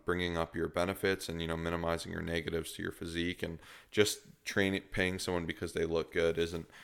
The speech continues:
you know, the greatest example. And even for us, we've trained with many different people, you know,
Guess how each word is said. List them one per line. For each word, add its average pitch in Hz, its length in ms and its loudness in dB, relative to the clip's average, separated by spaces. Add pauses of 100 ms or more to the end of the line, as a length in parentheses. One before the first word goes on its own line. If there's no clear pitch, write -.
(160)
you 85 80 -8
know, 85 240 0
the 90 80 -4
greatest 85 360 4
example. 85 520 -2
And 82 140 -6 (260)
even 90 220 -2
for 87 200 4
us, 85 240 4
we've 82 220 -4
trained 87 340 0
with 82 220 -2
many 82 280 -2
different 82 300 -2
people, 87 480 2
you 82 80 0
know, 82 240 -2